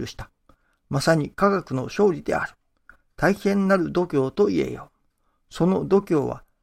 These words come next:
科学を信じ、人間の持つ力の限りの訓練によった賜物である。日々の修行により、神様の働きの間違いなさを体験するところから、不動の信念ができる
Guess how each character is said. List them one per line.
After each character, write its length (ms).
科 120
学 300
を 80
信 300
じ、 280
人 340
間 260
の 80
持 160
つ 160
力 400
の 140
限 300
り 40
の 180
訓 300
練 240
に 120
よ 100
っ 120
た 220
賜 240
物 240
で 140
あ 140
る。 20
日 260
々 120
の 120
修 160
行 260
に 100
よ 100
り、 100
神 220
様 240
の 120
働 400
き 80
の 120
間 200
違 280
い 20
な 140
さ 160
を 100
体 240
験 280
す 120
る 140
と 160
こ 100
ろ 140
か 100
ら、 180
不 180
動 220
の 160
信 280
念 220
が 100
で 120
き 100
る 60